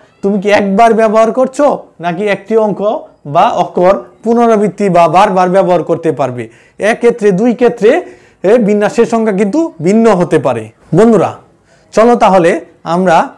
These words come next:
অঙ্ক করা শুরু করি। যে কোনো শব্দের বিন্যাস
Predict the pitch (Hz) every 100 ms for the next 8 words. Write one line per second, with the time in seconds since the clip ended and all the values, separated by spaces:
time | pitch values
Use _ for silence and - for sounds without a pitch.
0 | - 214 208 208 202 180 190 185 160 120
1 | 110 _ _ _ _ _ _ 143 143 208
2 | 226 220 220 233 208 185 226 180 123 -
3 | 208 _ 139 170 202 226 170